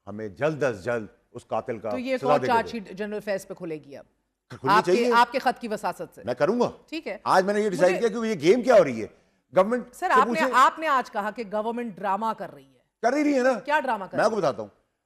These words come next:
Speaker 1: कहा पहले जी आपको, अ, आप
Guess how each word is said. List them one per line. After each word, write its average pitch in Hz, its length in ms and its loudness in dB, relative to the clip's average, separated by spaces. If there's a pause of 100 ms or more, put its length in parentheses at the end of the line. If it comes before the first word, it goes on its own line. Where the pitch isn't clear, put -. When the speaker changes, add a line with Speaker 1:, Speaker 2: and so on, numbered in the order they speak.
(260)
Speaker 1:
कहा 190 140 -2
पहले 180 240 -8
जी 180 140 -10
आपको, 160 800 -10
अ, 135 380 -10
आप 135 340 -10